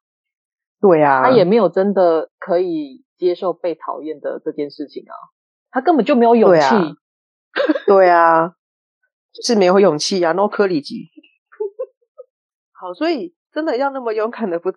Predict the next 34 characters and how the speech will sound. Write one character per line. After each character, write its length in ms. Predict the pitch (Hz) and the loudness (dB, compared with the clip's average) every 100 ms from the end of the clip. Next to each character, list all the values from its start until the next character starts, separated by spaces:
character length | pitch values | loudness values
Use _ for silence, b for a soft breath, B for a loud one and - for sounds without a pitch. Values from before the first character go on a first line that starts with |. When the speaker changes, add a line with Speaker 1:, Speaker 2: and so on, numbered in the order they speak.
| _ | _
Speaker 1:
在 240 | - 220 | -4 -4
意 100 | 214 | -4
别 180 | 208 180 | -8 -8
人 60 | 160 | -6
的 140 | 165 | -8
眼 240 | 165 156 143 | -6 -10 -10
光 220 | - 170 | -6 -6
或 140 | 185 175 | -6 -12
什 140 | 160 | -12
么， 160 | 143 135 | -20 -12
然 100 | 143 | -8
后 120 | 160 | -8
去 120 | 170 | -10
做 200 | 175 165 | -10 -10
自 160 | 160 160 | -10 -12
己 180 | 139 | -12
的 120 | 127 131 | -12 -8
话， 180 | 156 | -6
其 120 | 151 160 | -8 -10
实 120 | 180 | -10
他 200 | 185 190 | -4 -4
某 120 | 185 147 | -4 -10
种 60 | |
程 120 | 147 | -10
度 80 | 151 | -16
上 140 | 160 170 | -10 -6
他 100 | 165 | -6
要 80 | |
去 100 | 165 | -6
思 160 | 160 165 | -8 -8
考 180 | - 139 | -8 -6
到 200 | - 151 | -4 -4
的 40 | |
是， 220 | 143 165 | -4 -12